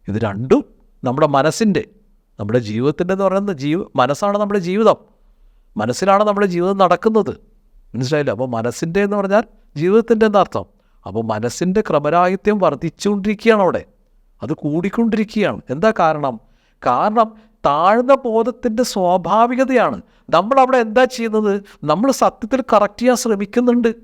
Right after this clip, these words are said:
എല്ലാവരും ശ്രമിക്കുന്നുണ്ട്. മദ്യപാനിക്ക് തോന്നുന്നുണ്ട്, "എനിക്കിത് മദ്യപാനം നിർത്തിയേ പറ്റൂ, ഇത് ശരിയല്ല, ഇത് എന്നെ ഒരുപാട് ബാധിക്കുന്നുണ്ട്, എൻ്റെ കുടുംബത്തെ ബാധിക്കുന്നുണ്ട്." സങ്കടം ഉണ്ടാ കാര്യത്തിൽ ഒരു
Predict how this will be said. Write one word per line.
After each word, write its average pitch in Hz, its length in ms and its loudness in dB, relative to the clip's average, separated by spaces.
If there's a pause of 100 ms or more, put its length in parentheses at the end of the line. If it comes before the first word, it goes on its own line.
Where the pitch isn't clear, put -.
(720)
എല്ലാവരും 254 560 4
ശ്രമിക്കുന്നുണ്ട്. 233 600 -2 (1160)
മദ്യപാനിക്ക് 156 720 0
തോന്നുന്നുണ്ട്, 185 460 0
"എനിക്കിത് 170 340 -2
മദ്യപാനം 165 540 0
നിർത്തിയേ 160 340 -2
പറ്റൂ, 170 280 0 (380)
ഇത് 113 120 -6
ശരിയല്ല, 147 460 -2
ഇത് 143 140 -2
എന്നെ 139 200 -2
ഒരുപാട് 147 360 0
ബാധിക്കുന്നുണ്ട്, 151 600 -2
എൻ്റെ 147 140 -4
കുടുംബത്തെ 143 420 -4
ബാധിക്കുന്നുണ്ട്." 156 540 -2
സങ്കടം 143 420 -2
ഉണ്ടാ 170 140 2
കാര്യത്തിൽ 165 420 0 (420)
ഒരു 110 100 -4